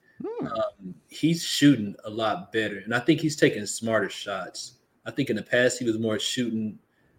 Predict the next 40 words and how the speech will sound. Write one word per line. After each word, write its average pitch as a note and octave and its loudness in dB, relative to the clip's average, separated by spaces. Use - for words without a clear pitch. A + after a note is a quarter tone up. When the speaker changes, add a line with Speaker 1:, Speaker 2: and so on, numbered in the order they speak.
Speaker 2:
out C3+ 6
of - -2
force, D3+ 10
but A#2 0
now A#2+ 4
he's A#2 -4
shooting A2 -4
more G#2 -4
purposeful G#2 -2
shots. - -2
Speaker 1:
I - -2
like F4+ 2
this. - 2
I E3+ 0
mean, F3 2
it's - -2
when F#3 2
Tim B3+ 4
is, D#3 0
you D#3+ -4
know, D3 2
someone E3+ -2
made C#3+ 2
a A#2 -2
joke A2 0
in A2 -6
the G2+ 0
last G2 2
show F2 0
that, D#2+ 0
like, F2 0
a E2+ -12
two G#2 0
for G2 -4
seventeen F2+ -4
night G2 -4
for B2 -6
Tim B2 -4
is A#2 -6
coming, C#3+ 0